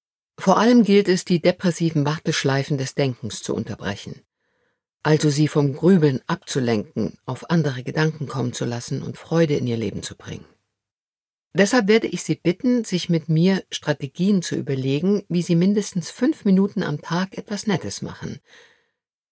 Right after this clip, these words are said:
Das können selbst Menschen, die dreiundzwanzig Stunden und fünfundfünfzig Minuten negative Gedanken haben. Zumindest können Sie es lernen. Aber wie?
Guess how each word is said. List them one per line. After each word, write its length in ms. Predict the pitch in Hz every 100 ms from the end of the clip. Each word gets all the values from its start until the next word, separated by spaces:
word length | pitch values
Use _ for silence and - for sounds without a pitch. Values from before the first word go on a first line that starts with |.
| _
Das 200 | 160 160
können 260 | - 175 170
selbst 380 | 170 214 - -
Menschen, 340 | 165 185 -
die 120 | 175
dreiundzwanzig 680 | 165 170 190 185 170 165 170
Stunden 440 | - 175 175 170 -
und 180 | 123
fünfundfünfzig 760 | - 226 202 160 180 - 151 -
Minuten 440 | 151 151 170 170
negative 520 | 151 151 143 - 135 127
Gedanken 540 | 127 113 - - 107
haben. 220 | - - - - _ _ _ _ _ _ -
Zumindest 680 | 220 190 143 151 220 - -
können 260 | 185 170
Sie 180 | 160 180
es 160 | 226 254
lernen. 340 | 160 101 - _ _ _ _ _ _ _ _ _ _ -
Aber 260 | 123 123
wie? 260 | 160 208 -